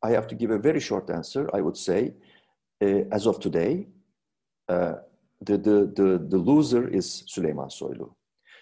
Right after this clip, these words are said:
And the winner is, primary winner is Erdogan, secondary winner following, following him is Bahçeli.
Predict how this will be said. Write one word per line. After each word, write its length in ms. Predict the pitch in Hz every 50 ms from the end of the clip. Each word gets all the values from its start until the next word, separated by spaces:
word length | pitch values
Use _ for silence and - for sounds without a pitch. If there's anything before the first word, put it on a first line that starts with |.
| _ _ _ _ _
And 140 | - 98 90
the 60 | 101
winner 580 | 85 92 131 135 127 120 117 113 120 117 - - - _ _ _ _ _ _ _ -
is, 500 | 92 95 92 85 73 - - - - _ _ _ _
primary 460 | - 92 95 104 110 101 95 87 85 78
winner 260 | 76 80 76 73 69
is 140 | 73 69 -
Erdogan, 540 | 71 85 87 85 95 95 95 104 113 123 - - _ _ _ _ _ _ _
secondary 600 | - - - 101 - - 95 87 85 87 85 78
winner 420 | 73 95 90 82 85 80 82 82 - - _ _ _ _ _ _ _ _ _ _ _ _
following, 400 | - 73 73 73 76 76 76 71 - _
following 440 | - 78 73 71 76 71 71 69 69
him 280 | 78 90 90 87 90 -
is 120 | - -
Bahçeli. 720 | - - 78 76 - - - - 95 95 110 135 156 -